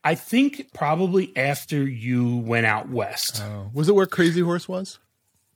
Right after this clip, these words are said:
Speaker 1: It was either where Crazy Horse was, or I think the little bar area was called, like, Illusions, the one that was right near the
Speaker 2: Oh.
Speaker 1: church, I think.
Speaker 2: What about, no, Center Fields was also right near the church, but they probably renamed it, like, five times.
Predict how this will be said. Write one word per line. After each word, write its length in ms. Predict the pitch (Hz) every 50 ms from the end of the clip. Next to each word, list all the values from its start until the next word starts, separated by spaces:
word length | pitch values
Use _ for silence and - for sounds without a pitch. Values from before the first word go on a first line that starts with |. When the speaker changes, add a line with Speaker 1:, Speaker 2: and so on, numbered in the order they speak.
| _ _ _ - _ _ -
Speaker 1:
It 160 | 160 165 160
was 200 | 180 180 156 180
either 180 | 208 208 233 220
where 160 | 190 175 147
Crazy 400 | - - - 214 240 247 240 262
Horse 360 | 220 233 233 240 226 - -
was, 380 | 214 214 214 214 208 180 - _ _ -
or 580 | 170 156 156 156 151 151 147 147 151 - - _ _ _ _ -
I 80 | -
think 480 | - - - - 247 269 285 285 - -
the 100 | 262 202
little 380 | 175 180 180 185 190 185 175
bar 600 | 156 147 131 127 123 123 - 147 131 147 151 147
area 300 | 143 143 143 147 147 143
was 100 | 131 131
called, 240 | - - - 139 123
like, 140 | 120 113 -
Illusions, 680 | 120 110 113 135 165 208 185 220 233 226 226 220 196
the 80 | 185 202
one 160 | 202 208 208
that 80 | 214 196
was 160 | 196 180 180
right 160 | 196 196 202
near 160 | 196 196 196 180
the 360 | 190 185 185 190 185 175 165
Speaker 2:
Oh. 40 | -
Speaker 1:
church, 420 | 101 - 196 196 196 202 - - -
I 60 | -
think. 400 | - - - 208 247 262 - - -
Speaker 2:
What 100 | - 175
about, 200 | 185 202 185 -
no, 180 | 202 175 165 151
Center 260 | - - 202 214 220 175
Fields 600 | - - 202 190 147 110 113 110 - - - _ _ _ -
was 120 | 131 123
also 280 | 143 139 135 - - 110
right 180 | 98 101 101 -
near 100 | 104 95
the 100 | 101 104
church, 380 | - - - 98 - - - _ _ _ _ _ _ _ _ _ _ -
but 160 | 131 123 -
they 80 | 143
probably 240 | - - 135 120 117
renamed 400 | 110 117 120 113 113 110 107 98
it, 100 | 107 101
like, 140 | 95 95 90
five 220 | - 98 95 90
times. 340 | - - 95 92 95 - _